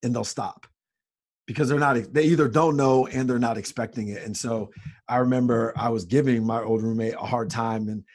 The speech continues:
I don't know what it was, but, like, we were just, like, you know, guy talk, bullshit banter. And he was like, "Yeah, I don't, I don't really play like that.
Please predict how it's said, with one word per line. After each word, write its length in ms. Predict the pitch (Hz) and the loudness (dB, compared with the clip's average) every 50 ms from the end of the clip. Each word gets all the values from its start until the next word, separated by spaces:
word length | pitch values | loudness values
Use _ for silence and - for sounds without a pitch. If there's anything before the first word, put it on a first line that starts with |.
| _ _ - | _ _ -4
I 80 | - 240 | -2 2
don't 80 | 220 | 2
know 80 | 190 170 | 4 6
what 120 | 156 147 | 6 6
it 60 | 135 123 | 6 4
was, 300 | 117 117 113 107 98 87 | 4 2 0 0 -2 -2
but, 180 | 117 113 - | -6 -6 -4
like, 160 | 131 139 139 | -4 -4 -4
we 60 | 175 208 | 2 2
were 100 | 185 160 | 4 4
just, 220 | 147 131 - - | 4 0 0 0
like, 160 | 123 113 - 87 - _ _ _ _ - | -2 -2 -2 -6 -12 _ _ _ _ -8
you 80 | 127 | -8
know, 160 | 107 101 98 _ - | -8 -8 -10 _ -4
guy 200 | 113 135 135 127 | -2 0 0 0
talk, 340 | 110 - 127 123 120 110 95 104 | -2 -2 -2 -2 -2 -2 -4 -4
bullshit 380 | 117 120 110 - 120 110 104 | -4 -4 -4 -2 -4 -4 -4
banter. 480 | 113 113 113 110 - 123 113 107 104 _ _ _ _ _ _ - _ _ _ _ _ | -4 -4 -4 -4 -4 -4 -4 -6 -6 _ _ _ _ _ _ -20 _ _ _ _ _
And 80 | - 120 | -4 0
he 60 | 135 | 0
was 160 | 135 127 104 | 0 2 2
like, 240 | 120 120 117 110 92 _ _ - | 2 0 0 -2 -4 _ _ -2
"Yeah, 320 | 127 135 127 117 104 92 - - _ _ _ - _ _ _ _ _ _ _ _ _ _ _ - 107 - - | 0 0 0 0 -2 -6 -10 -16 _ _ _ -20 _ _ _ _ _ _ _ _ _ _ _ -8 -8 -6 -2
I 120 | 117 127 | -2 0
don't, 280 | 131 127 117 113 110 107 113 | 2 2 0 0 -4 -4 -2
I 60 | 123 | -2
don't 120 | 127 120 | -2 0
really 200 | 113 113 113 110 | 0 -2 -2 -4
play 280 | - - 120 110 107 104 | -4 -4 -6 -6 -6 -6
like 260 | 95 101 98 95 - | -6 -8 -8 -8 -10
that. 220 | 110 95 92 - | -12 -14 -14 -16